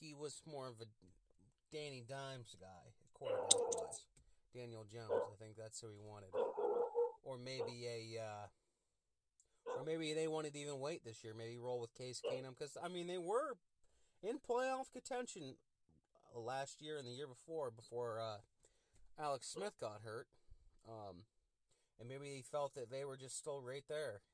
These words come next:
And, I mean, their defense is pretty, not bad overall, really. I mean, they have a lot of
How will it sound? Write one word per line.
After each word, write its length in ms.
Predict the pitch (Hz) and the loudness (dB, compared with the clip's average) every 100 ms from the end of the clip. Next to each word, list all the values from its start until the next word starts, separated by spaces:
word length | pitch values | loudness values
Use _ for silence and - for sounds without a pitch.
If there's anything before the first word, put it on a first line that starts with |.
| - | -14
And, 420 | 107 107 107 107 | -10 -8 -10 -10
I 80 | 117 | -10
mean, 140 | 127 135 | -8 -8
their 120 | 156 | -8
defense 480 | 139 220 - 214 160 | -8 -8 -6 -6 -6
is 220 | 143 - _ - | -8 -8 _ -12
pretty, 260 | 254 240 - | -12 -12 -8
not 280 | 196 247 - | -6 -4 -2
bad 260 | 247 240 123 - - - _ _ _ - | 0 0 -4 -20 -20 -20 _ _ _ -4
overall, 460 | 170 151 180 160 | 0 4 6 6
really. 300 | 123 165 127 | 6 2 2
I 20 | |
mean, 160 | 123 139 | 0 -4
they 120 | 135 | -4
have 260 | 135 160 135 | -2 -2 -2
a 40 | |
lot 240 | 127 139 | 2 2
of 120 | 127 | 2